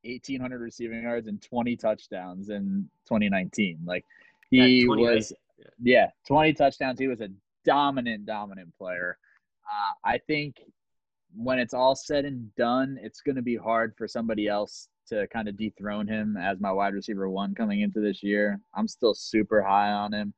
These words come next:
Speaker 1: Um, there's a ton of really, really good receivers, though, and there's definitely arguments to be made for Devontae Smith, Rashad Bateman, and a lot of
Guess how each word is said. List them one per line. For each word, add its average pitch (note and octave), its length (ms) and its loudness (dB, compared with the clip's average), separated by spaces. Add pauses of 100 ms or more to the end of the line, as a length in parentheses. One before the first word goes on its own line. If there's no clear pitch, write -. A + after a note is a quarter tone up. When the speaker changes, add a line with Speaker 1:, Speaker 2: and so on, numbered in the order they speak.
(500)
Speaker 1:
Um, F#2 460 0
there's C#3+ 180 4
a D3 80 4
ton D3 280 -2
of A2 160 -2
really, A#2+ 340 -2
really A2+ 300 -2
good G#2+ 180 -6
receivers, G#2+ 580 -10
though, A2+ 300 -4
and F2+ 160 -12
there's G2 220 -14 (120)
definitely A2+ 300 -6
arguments G2 480 -8
to - 60 -20
be G2+ 120 -20
made G2 200 -8 (100)
for F#2+ 220 -8
Devontae F#2+ 400 -10
Smith, G2+ 320 -8 (100)
Rashad F#2 320 -2
Bateman, F#2+ 560 -10
and F2 100 -16
a E2 40 -12
lot G2 200 2
of F#2 60 -4